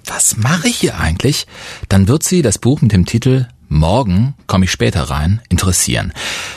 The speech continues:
Geschrieben hat es Markus Albers und er behauptet darin, dass die Zeit der sogenannten Bürosklaven abläuft. Viele Menschen werden bald nur noch von zu Hause aus arbeiten, so seine These. Herr Albers, wir wollen darüber reden. Wie kommen Sie darauf?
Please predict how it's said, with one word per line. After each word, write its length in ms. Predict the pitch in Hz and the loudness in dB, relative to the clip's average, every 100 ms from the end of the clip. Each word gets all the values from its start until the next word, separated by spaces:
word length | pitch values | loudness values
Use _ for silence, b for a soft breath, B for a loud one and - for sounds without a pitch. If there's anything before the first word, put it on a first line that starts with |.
| - | -2
Geschrieben 420 | 104 - 156 131 | 0 2 4 4
hat 140 | 120 | 4
es 260 | 120 - - | 2 2 2
Markus 320 | 90 98 101 | 0 2 0
Albers 520 | - 113 156 - - | 0 0 2 0 -2
und 280 | - 95 92 | 0 0 2
er 100 | 98 | 0
behauptet 440 | 92 92 107 104 104 | 0 0 -2 -2 0
darin, 280 | 98 101 | 4 4
dass 140 | 95 92 | 4 2
die 140 | 90 | 0
Zeit 320 | - 101 104 | 0 0 0
der 200 | 98 95 | 0 2
sogenannten 640 | 87 92 92 90 92 95 101 | 2 2 4 4 4 4 4
Bürosklaven 960 | 113 110 151 - - 87 95 107 98 - | 4 2 2 0 -2 -2 0 2 2 0
abläuft. 720 | - - 95 78 80 - - - | -6 -4 -6 -6 -10 -14 -18 -14
Viele 200 | - 78 | -6 -2
Menschen 440 | 76 78 - 71 67 | 0 0 -2 -2 -2
werden 220 | 78 78 | 0 0
bald 320 | 76 64 - | 0 -4 -2
nur 140 | 76 82 | 0 0
noch 180 | 71 | 0
von 280 | - - 82 | -4 -2 0
zu 180 | - 76 | 0 -2
Hause 320 | 80 80 71 - | 0 0 -2 -4
aus 260 | 71 65 | -4 -2
arbeiten, 500 | - 82 80 80 92 | -4 -4 -2 -2 0
so 160 | 87 90 | 2 2
seine 280 | 82 85 78 | 2 2 2
These. 400 | - 98 127 131 B B B B - | 0 0 0 -2 B B B B -4
Herr 100 | 85 | -2
Albers, 400 | 92 123 - 95 | -2 -2 -2 -2
wir 80 | |
wollen 160 | 90 92 | 2 2
darüber 300 | 87 85 78 | 2 0 0
reden. 320 | 80 101 131 90 | 0 0 0 0
Wie 100 | 101 | 0
kommen 220 | - 233 | 4 4
Sie 100 | 185 | 4
darauf? 420 | 80 67 - | 2 -4 -6